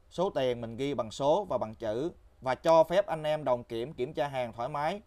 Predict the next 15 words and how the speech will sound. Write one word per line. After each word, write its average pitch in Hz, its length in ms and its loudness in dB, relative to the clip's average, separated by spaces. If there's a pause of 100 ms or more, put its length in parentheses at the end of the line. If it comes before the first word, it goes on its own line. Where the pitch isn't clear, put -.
(160)
đúng 175 200 -2
hàng, 127 300 -2 (480)
ok 147 200 -2
ưng 143 360 4
ý 156 180 0
thì 156 100 -8
anh 131 80 -8
em 135 160 -6
nhận 117 180 -8
hàng 120 200 -4
trả 110 100 -8
tiền 120 240 -6
trực - 160 -16
tiếp 160 180 -4
luôn. 143 220 -2